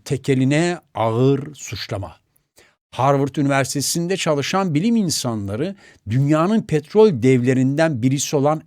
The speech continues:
Exxon tekeline karşı sert eleştirilerde bulundu. Potsdam İklim Sonuçları Araştırma Enstitüsü ile birlikte bir açıklama yapan Harvard'lı bilim insanları,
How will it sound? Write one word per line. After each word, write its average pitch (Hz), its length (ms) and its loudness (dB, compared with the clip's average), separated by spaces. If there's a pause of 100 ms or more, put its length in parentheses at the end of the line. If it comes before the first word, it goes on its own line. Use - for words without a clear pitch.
Exxon 135 500 -6
tekeline 131 520 -4
karşı 131 460 -4 (260)
sert 156 500 -6 (260)
eleştirilerde 107 920 -4
bulundu. 76 420 -16 (1200)
Potsdam 160 640 -2
İklim 180 500 -4
Sonuçları 135 640 -2
Araştırma 147 600 -2
Enstitüsü 170 400 -4
ile 147 260 0
birlikte 107 420 -4
bir 127 60 -6
açıklama 151 500 -4
yapan 165 380 0
Harvard'lı 147 680 -2
bilim 180 180 -2
insanları, 107 640 -4